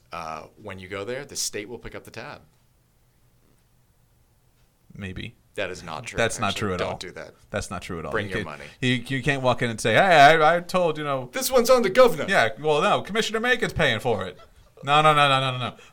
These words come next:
Speaker 2: Matt, Matt said, no, no, no, no. Thank you for listening, and thank you for spreading the word, but not that way,
Speaker 1: See,
Speaker 2: please.
Speaker 1: the thing is, the thing is, nobody's listening to us now.
Speaker 2: No, they're not.
Speaker 1: Once they, once we get to our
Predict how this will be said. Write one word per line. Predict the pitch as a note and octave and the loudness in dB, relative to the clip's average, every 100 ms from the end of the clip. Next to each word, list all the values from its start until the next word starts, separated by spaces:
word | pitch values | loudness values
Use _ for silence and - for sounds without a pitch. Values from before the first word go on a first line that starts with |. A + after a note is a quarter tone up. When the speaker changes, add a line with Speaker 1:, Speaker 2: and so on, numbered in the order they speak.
| - | 0
Speaker 2:
Matt, | A3 - G3+ | 4 4 4
Matt | B3 C4+ - | 4 4 2
said, | F3+ D#3+ E3 E3+ | 2 2 2 8
no, | F3 D#3 | 10 10
no, | D3 | 8
no, | C#3 C3 | 6 4
no. | A2+ G#2+ - | 2 -2 0
Thank | E3+ G#3 | 2 2
you | D3 | 0
for | D#3+ | 0
listening, | F3+ F#3 F#3+ G3 | 0 0 -4 -4
and | C#3 | 0
thank | D#3 D#3 | 0 0
you | |
for | D3+ | -6
spreading | - E3+ D#3+ | -2 0 2
the | D3 | 2
word, | D3+ D3+ | 2 2
but | B2 | -2
not | G#2+ F#2+ | -4 -6
that | G#2 - | -10 -12
way, | F2 | -10
Speaker 1:
See, | G2 D3 | -8 -6
Speaker 2:
please. | A2 | -4
Speaker 1:
the | A2 | -4
thing | F#2+ | -6
is, | - - - | -10 -16 -14
the | D3 | -12
thing | D3 C#3 | -10 -12
is, | B2+ _ | -14 _
nobody's | F#2+ - - F#2 | -16 -14 -16 -16
listening | E2 F2+ | -18 -18
to | F2+ | -20
us | E2+ F#2+ | -18 -18
now. | F2 F2+ G2 | -20 -20 -18
Speaker 2:
No, | F#2+ | -18
they're | F2+ | -16
not. | E2+ - _ | -18 -20 _
Speaker 1:
Once | G#2+ A2+ - | -12 -8 -6
they, | A2+ | -6
once | G#2 A#2+ A#2+ | -8 -10 -10
we | G#2 | -12
get | G2+ G2 | -12 -12
to | G2+ | -12
our | F2 E2 D#2 | -12 -12 -16